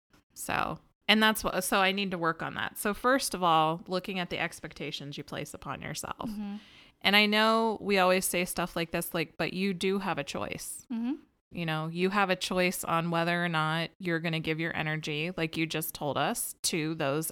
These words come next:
Speaker 1: expectations.
Speaker 2: Yeah.
Speaker 1: Are they realistic, and which ones are you gonna choose to give your energy to?
Speaker 2: Right.
Speaker 1: Your, your expectations.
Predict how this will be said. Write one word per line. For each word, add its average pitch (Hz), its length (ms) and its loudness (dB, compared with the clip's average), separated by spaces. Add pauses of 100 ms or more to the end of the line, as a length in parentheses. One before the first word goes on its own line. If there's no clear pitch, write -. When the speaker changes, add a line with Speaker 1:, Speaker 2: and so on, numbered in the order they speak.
Speaker 1:
expectations. - 1040 -6 (140)
Speaker 2:
Yeah. 240 220 -6 (260)
Speaker 1:
Are 170 200 6
they 196 140 4
realistic, 175 720 2
and 160 360 -4 (100)
which 170 260 0
ones 165 280 -4
are 165 60 -2
you 160 180 -2
gonna 156 180 -4
choose 143 340 -6
to - 80 -8
give 151 200 -6
your - 160 -8
energy - 480 -6
to? - 180 -8 (160)
Speaker 2:
Right. 220 340 -8
Speaker 1:
Your, 151 360 -4
your 160 180 -4
expectations. - 1080 -6